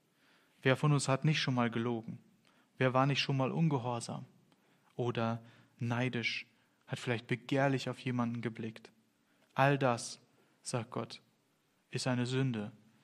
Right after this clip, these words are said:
die unser Leben mit Gott und unser Leben in einer guten Gesellschaft stören und zerstören. Und egal wie sehr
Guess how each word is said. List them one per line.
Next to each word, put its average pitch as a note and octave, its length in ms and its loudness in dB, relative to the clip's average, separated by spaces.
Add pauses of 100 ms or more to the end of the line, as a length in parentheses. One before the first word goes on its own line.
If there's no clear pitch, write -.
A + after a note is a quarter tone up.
(580)
die C3 340 0 (560)
unser A#2+ 260 0
Leben D3 400 4
mit C#3+ 220 0
Gott B2 340 -4 (320)
und B2 140 -2
unser B2 240 0
Leben C3+ 420 2
in A#2+ 160 0
einer A#2+ 320 0 (300)
guten D#3+ 360 2
Gesellschaft A#2+ 760 -2 (300)
stören C3+ 540 0
und B2 160 -4
zerstören. A#2+ 720 -6 (960)
Und C3 80 4
egal F3+ 400 8
wie E3 60 6
sehr E3+ 560 4